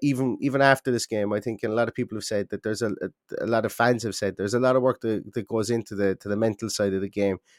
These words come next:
And I think, uh, Aston Villa will be buoyed by this result, and it should be. And hopefully it'll be a catalyst because, you know, before this game, we, w-, I would have said that Leicester was potentially not winnable.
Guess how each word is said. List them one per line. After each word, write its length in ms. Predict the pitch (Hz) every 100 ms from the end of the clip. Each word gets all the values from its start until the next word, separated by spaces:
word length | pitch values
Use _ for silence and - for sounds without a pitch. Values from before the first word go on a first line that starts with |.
| _ -
And 100 | 101
I 60 |
think, 320 | 98 113 98
uh, 340 | 104 98 98 92 -
Aston 320 | 107 - 101
Villa 320 | 107 104 101
will 160 | 98 98
be 120 | 104
buoyed 440 | 101 110 104 101
by 160 | 98 95
this 240 | 92 -
result, 420 | 95 87 98 87 -
and 80 | 92
it 80 | 95
should 280 | - 127 -
be. 100 | 95
And 80 |
hopefully 320 | 110 139 - 170
it'll 80 |
be 60 | 156
a 40 |
catalyst 460 | 151 170 165 160 -
because, 340 | 131 156 147 - - _ _ _ _ -
you 140 | 147
know, 300 | 139 135 - _ _ - - - 147
before 340 | 156 175 180
this 140 | 170 156
game, 240 | 160 151
we, 80 | 147
w-, 360 | 135 107 127 143
I 100 | 135
would 140 | 139
have 80 | 131
said 200 | - 131
that 160 | 113 -
Leicester 340 | 127 - 123
was 240 | 113 113 - -
potentially 440 | - 143 - 117
not 200 | 117 -
winnable. 320 | 117 110 123